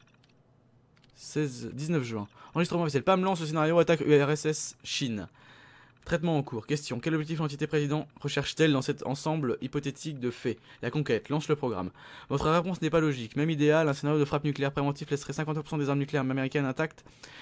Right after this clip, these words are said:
et prêtes à la riposte. Postulat, il est impossible de conquérir ce qui est détruit. pam, le président Cheng n'est pas, n'est pas toujours logique. Il ne prend pas toujours des décisions logiques, on en a déjà parlé. Attention, l'inconstance humaine peut donner lieu à un modèle statistique très, trop approximatif. pam, lance le programme. Attention, attention, arrêt d'urgence.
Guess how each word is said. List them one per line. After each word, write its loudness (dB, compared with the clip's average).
et 0
prêtes -2
à 2
la 2
riposte. 0
Postulat, 2
il 4
est 0
impossible -4
de -6
conquérir 0
ce -6
qui -4
est -2
détruit. -4
pam, 6
le 4
président 4
Cheng 2
n'est 4
pas, -2
n'est -2
pas 0
toujours 0
logique. -2
Il 2
ne 4
prend -4
pas 2
toujours 0
des 4
décisions 2
logiques, 0
on 0
en 0
a 0
déjà 2
parlé. 0
Attention, -4
l'inconstance -2
humaine 2
peut 0
donner 6
lieu 4
à 6
un 4
modèle 6
statistique -2
très, 0
trop 0
approximatif. -2
pam, 2
lance 0
le 0
programme. 0
Attention, 0
attention, -2
arrêt 2
d'urgence. -4